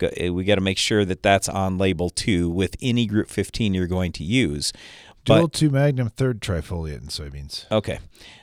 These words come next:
Speaker 1: Uh, double check for me. Yeah, I, I don't know which formulations are approved on the XtendiMax application requirements dot com website. But anyway, here's my point. We like group fifteens in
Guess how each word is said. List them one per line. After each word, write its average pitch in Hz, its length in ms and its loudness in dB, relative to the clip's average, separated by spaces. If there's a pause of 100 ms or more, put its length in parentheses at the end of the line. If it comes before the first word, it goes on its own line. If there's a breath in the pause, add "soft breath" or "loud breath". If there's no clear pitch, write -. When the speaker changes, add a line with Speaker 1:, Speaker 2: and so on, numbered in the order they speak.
Speaker 1:
Uh, 104 320 2
double 139 300 4
check - 280 2
for 113 240 2
me. 110 220 4
Yeah, 90 340 0
I, 87 300 -4
I 104 80 0
don't 98 160 -2
know 104 160 2
which 101 260 0
formulations 92 880 0
are 87 140 2
approved 92 420 0
on 85 140 -2
the 80 180 -2
XtendiMax 92 800 -2
application 85 540 -2
requirements 127 800 0
dot 101 260 2
com 92 320 -2
website. 92 560 0 (520 loud breath)
But 135 100 8
anyway, 123 260 4
here's 127 240 2
my 107 100 4
point. - 220 -4 (580 loud breath)
We 117 140 6
like 123 300 8
group 143 200 0
fifteens 117 600 2
in 98 220 4